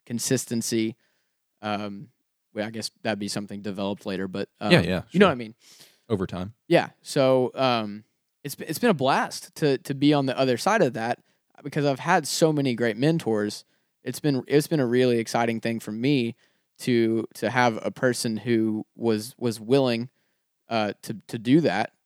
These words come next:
Speaker 1: with me. And, uh, and we both, we've, we've both enjoyed it. This, this coming week is his last week of, of his internship. And I fully expect us to continue a relationship outside of it because we both want to.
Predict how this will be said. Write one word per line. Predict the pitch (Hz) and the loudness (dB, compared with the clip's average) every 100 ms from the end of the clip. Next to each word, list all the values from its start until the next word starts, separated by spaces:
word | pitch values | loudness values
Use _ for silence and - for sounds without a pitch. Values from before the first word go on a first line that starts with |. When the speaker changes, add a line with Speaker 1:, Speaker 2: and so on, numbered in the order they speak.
| _ _ 85 | _ _ 0
Speaker 1:
with | 131 135 | 0 0
me. | 104 101 104 | -4 -4 -6
And, | - 110 101 101 - | -4 -4 -4 -8 -6
uh, | 107 101 95 92 - _ _ _ _ _ _ _ _ _ _ _ _ _ _ _ | -2 -2 -2 -4 -6 _ _ _ _ _ _ _ _ _ _ _ _ _ _ _
and | 120 | -8
we | 120 | -2
both, | 120 143 131 | 2 2 0
we've, | 131 131 - | -2 -2 0
we've | 123 135 | -2 2
both | 135 151 | 2 2
enjoyed | 120 139 143 | 2 2 2
it. | 90 | 0
This, | 120 131 - | -4 -6 -2
this | 127 | -4
coming | - 147 135 | 0 0 2
week | 123 120 | 2 0
is | 110 | -2
his | 120 110 | -4 -4
last | 113 110 - | -2 -2 -2
week | 113 104 | -2 -2
of, | - 104 104 - | -4 -6 -8 -6
of | 110 104 | -4 -4
his | 107 | -4
internship. | 110 107 104 107 - 101 | -4 -6 -6 -6 -4 -4
And | 107 | -2
I | 110 110 107 _ _ _ _ _ _ _ _ _ | -2 -2 -4 _ _ _ _ _ _ _ _ _
fully | - - 160 156 143 117 | -20 -2 2 4 4 2
expect | - - 127 - - | -2 2 2 2 0
us | 120 - | 0 0
to | - | -6
continue | 123 117 104 123 113 110 - | -4 -6 -4 -4 0 0 0
a | 107 | 0
relationship | 107 101 107 110 110 104 - | 0 0 -2 -6 -6 -6 -4
outside | 95 87 98 | -6 -4 -4
of | 98 98 | -4 -6
it | - 113 | -8 -10
because | 117 - 123 117 | -10 -2 -2 -2
we | 113 | -6
both | 107 104 107 - | -4 -6 -6 -6
want | 104 - | -10 -8
to. | - | -8